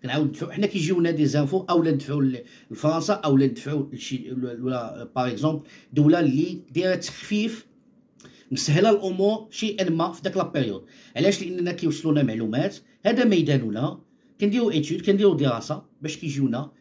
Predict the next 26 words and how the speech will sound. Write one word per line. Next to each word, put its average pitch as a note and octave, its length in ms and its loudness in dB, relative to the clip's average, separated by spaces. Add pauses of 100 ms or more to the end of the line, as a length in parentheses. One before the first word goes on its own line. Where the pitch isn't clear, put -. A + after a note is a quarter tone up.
(140)
معلومات. C3+ 540 0 (220)
هذا E3+ 120 0
هو F#3+ 80 6
الميدان C#3 360 2
ديالنا، A2+ 240 -6
كنديروا C#3 380 -2
كيفاش D#3+ 260 -6
كيجيونا C#3 280 4
المعلومات، B2+ 360 -2
كنديروا F3 340 -2
دراسه C3 440 -4 (300)
حول F#3+ 180 4
القنصليات D#3 640 0
اللي C#3 120 2
مسهله C3 420 0
التاشيره، B2+ 580 -10 (240)
اللي F#3 140 4
مصعبه، A#2 520 -2 (260)
حيت E3+ 120 -8
كاين A#3 180 2
دي G3+ 80 4
بيريود G3+ 380 4
اللي E3+ 100 -6
بعض D3 180 -4
القنصليات - 440 -8
كيسهلوا D3 520 2